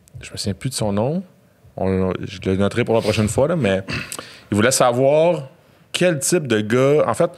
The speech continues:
ça prend, ça prend quoi au niveau, euh, peut-être plus shape, là, euh, pour jouer universitaire, tu sais, ou toi, quel type de gars t'en regardes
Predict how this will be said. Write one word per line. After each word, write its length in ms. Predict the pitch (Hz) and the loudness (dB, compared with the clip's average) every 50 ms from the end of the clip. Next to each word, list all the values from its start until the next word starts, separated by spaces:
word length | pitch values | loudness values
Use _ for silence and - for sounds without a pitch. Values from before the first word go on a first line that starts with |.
| - - - - - - | -18 -20 -20 -20 -20 -6
ça 160 | - - 123 | -2 -2 -2
prend, 380 | 117 - 147 156 156 156 160 - - | 0 0 0 2 2 2 0 0 -2
ça 180 | 135 - 135 - | -2 -2 -2 -2
prend 160 | - 147 143 | 0 -2 -4
quoi 300 | 143 - 151 156 160 165 165 | -2 0 0 2 2 2 2
au 20 | |
niveau, 640 | 156 135 120 113 117 127 135 135 139 139 139 135 131 - - _ _ _ _ _ _ _ _ _ - | 0 0 -2 0 0 2 2 2 2 2 0 -2 -4 -8 -16 _ _ _ _ _ _ _ _ _ -2
euh, 480 | 92 95 95 95 95 90 90 90 90 - - - - - - | 0 2 4 4 4 4 4 2 2 0 -4 -10 -18 -8 -2
peut-être 220 | - 110 107 110 | -2 -2 0 0
plus 140 | - 127 120 | -2 -2 -2
shape, 420 | - - - 127 127 139 135 - | 0 0 0 0 0 0 0 -2
là, 160 | 139 139 139 135 - - _ _ _ _ _ _ - 92 | -2 -4 -4 -6 -8 -16 _ _ _ _ _ _ -2 0
euh, 560 | 95 95 95 92 92 92 92 92 95 95 92 - - - _ _ _ _ _ _ _ _ _ _ _ _ _ _ - - | 2 2 4 4 2 2 2 0 0 0 -2 -4 -8 -14 _ _ _ _ _ _ _ _ _ _ _ _ _ _ -14 -6
pour 140 | - 113 104 101 | -2 -2 0 0
jouer 540 | 92 101 107 113 120 123 123 127 127 - - - | 0 2 2 2 4 4 4 2 2 0 -2 0
universitaire, 580 | 104 110 104 104 104 - - - 107 98 87 | 0 2 4 4 2 2 0 0 0 0 0
tu 140 | - - 127 | 0 -2 -4
sais, 60 | - - - - | -4 -6 -8 -6
ou 120 | - 123 110 | -6 -6 -4
toi, 300 | - - 139 143 151 147 | -2 0 2 2 2 2
quel 460 | - - 160 160 165 160 160 151 139 | 0 0 2 2 2 2 2 0 -2
type 200 | - - - 147 | -2 -4 -4 -2
de 140 | 135 123 110 | 0 0 0
gars 280 | 110 110 120 127 135 135 | 2 2 2 2 2 2
t'en 160 | - 120 107 | 2 0 -2
regardes 580 | 98 107 113 117 117 117 123 127 127 127 117 | -2 0 0 2 2 2 2 0 -2 -4 -8